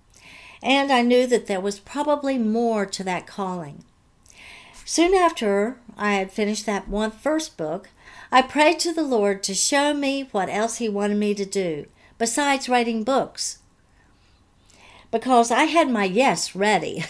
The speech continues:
<laughs> Immediately after the prayer, I was invited, out of the blue to me, to join a podcast network, and I've been sharing every week since two thousand sixteen, Turn to God with Karen.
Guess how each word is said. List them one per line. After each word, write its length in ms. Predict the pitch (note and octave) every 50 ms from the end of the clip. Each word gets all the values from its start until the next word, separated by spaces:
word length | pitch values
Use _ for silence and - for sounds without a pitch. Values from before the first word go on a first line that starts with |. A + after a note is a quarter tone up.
| - - -
<laughs> 1120 | B3+ A#3+ A#3+ - - B3+ B3 - - A3 G3 - - - - - - - - - - -
Immediately 680 | G#3+ A3+ A#3 C4 D#4 E4+ F4 F#4 F4+ D#4 D4+ C#4+ C#4
after 320 | C4+ C4 C4+ C4+ - D4+
the 100 | C4+ C#4
prayer, 580 | C4+ - - - A#3+ G#3 F#3+ F3 E3+ E3+ F3 - -
I 120 | G#3+ A3+
was 140 | A#3 B3 A#3+
invited, 760 | C4+ B3 A#3+ A#3 C4 C#4+ D#4+ D#4+ D4 A3 E3+ E3 E3+ F3 E3+ _ _ _ - - - - _ -
out 180 | - G3 G#3+
of 100 | A#3 B3
the 60 | C#4 C#4+
blue 580 | B3+ A#3 A#3+ D#4+ F4+ C4+ F#3 F3+ G#3 A#3+ A#3 -
to 160 | - - G#3
me, 540 | G3+ G#3+ B3+ C#4 A3+ E3+ E3 G3 A3 A3+ - - _ - - - - - - -
to 100 | - D4
join 320 | B3 A#3+ D4+ D#4 D#4+ E4+ F4
a 60 | E4+
podcast 840 | E4+ - - F4 F4 F4 - - - B3 G3+ G3 G#3+ A#3 - - -
network, 600 | A3 B3 C4 A#3+ - E3+ E3 D#3 C3+ C3+ - - - _ _ _ _ _ _ _ _ _ _ _ _ _ _ -
and 160 | B3+ B3 B3+
I've 180 | B3+ D4 D4
been 160 | - C4+ B3 A#3+
sharing 600 | A#3+ - C#4 C4+ C4+ C4+ C4+ C4+ C4+ C4 A#3+ B3 -
every 300 | G#3+ B3 B3 C#4 D4 D4
week 540 | C4 B3 B3+ A3+ F#3+ E3+ D#3+ D#3+ - - _ _ _ _ _ _ -
since 360 | - - - A3 G3 F#3+ -
two 160 | - - A3
thousand 380 | A3+ G#3 G3 G3 F#3+ G3 F3 F3
sixteen, 720 | - G3 F3 - - - - F#3+ F#3+ E3 D3 C#3 C3 - - _ _ - - - - _
Turn 320 | - - B3 C4 D4 D#4 E4+
to 100 | E4 D#4+
God 440 | D#4 - F#3 E3+ D#3+ D#3 D#3+ D#3+ E3
with 200 | E3 D#3+ D#3+ -
Karen. 420 | - - E3+ - A2+ D#3 - -